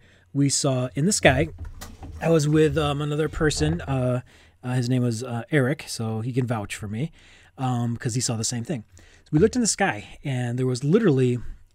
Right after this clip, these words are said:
a cloud of smoke, um, but this smoke,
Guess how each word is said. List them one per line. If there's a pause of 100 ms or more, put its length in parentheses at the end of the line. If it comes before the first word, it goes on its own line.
a (120)
cloud
of
smoke, (640)
um,
but
this
smoke,